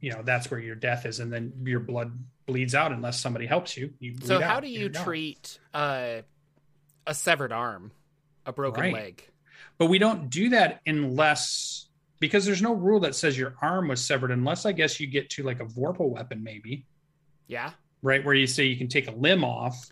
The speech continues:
Speaker 2: Well, and so that's, I guess that's my bigger question. Do
Speaker 1: Yeah.
Speaker 2: you have those rules for yourself in D and D? I can't think of a specific five E mechanic, but I know
Speaker 1: There's a weapon that does it.
Speaker 2: Yeah,
Speaker 1: Yeah, in
Speaker 2: the
Speaker 1: five E.
Speaker 2: Vorpal weapon will slice
Speaker 1: Yeah.
Speaker 2: off stuff. But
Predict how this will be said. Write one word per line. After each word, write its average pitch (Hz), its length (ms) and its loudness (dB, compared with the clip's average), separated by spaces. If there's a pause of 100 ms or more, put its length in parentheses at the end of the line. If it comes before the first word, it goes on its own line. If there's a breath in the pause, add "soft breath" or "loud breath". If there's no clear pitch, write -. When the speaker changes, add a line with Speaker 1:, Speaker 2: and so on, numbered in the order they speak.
Speaker 2:
Well, 175 220 6
and 156 180 -2
so 180 140 0
that's, 175 240 4
I 196 100 4
guess 185 200 2
that's 165 220 -2
my 143 100 0
bigger 160 260 0
question. 123 400 -8
Do 123 100 -2
Speaker 1:
Yeah. 156 180 4
Speaker 2:
you 151 100 -2
have 156 340 0
those 120 260 -6
rules 117 400 -8
for 117 340 -8
yourself 117 600 -10
in 117 100 -12
D 113 160 -12
and 110 100 -12
D? 110 280 -14 (320 loud breath)
I 202 100 2
can't 185 280 -4
think 180 180 -2
of 143 100 -4
a 143 60 -4
specific 151 520 -8
five 143 360 2
E 220 160 -4
mechanic, 117 640 -10 (420 soft breath)
but 151 420 0
I 147 180 0
know 147 340 0
Speaker 1:
There's 143 160 4
a 151 60 6
weapon 139 360 2
that - 120 -8
does 110 200 -10
it. - 220 -20
Speaker 2:
Yeah, 175 240 6
Speaker 1:
Yeah, 107 80 -2
in 110 60 -4
Speaker 2:
the 120 60 -10
Speaker 1:
five 143 140 -2
E. 156 80 0
Speaker 2:
Vorpal 156 260 0
weapon 123 280 -6
will 113 140 -8
slice 123 360 -8
Speaker 1:
Yeah. 123 140 -4
Speaker 2:
off 120 100 -12
stuff. - 380 -14
But 131 220 -6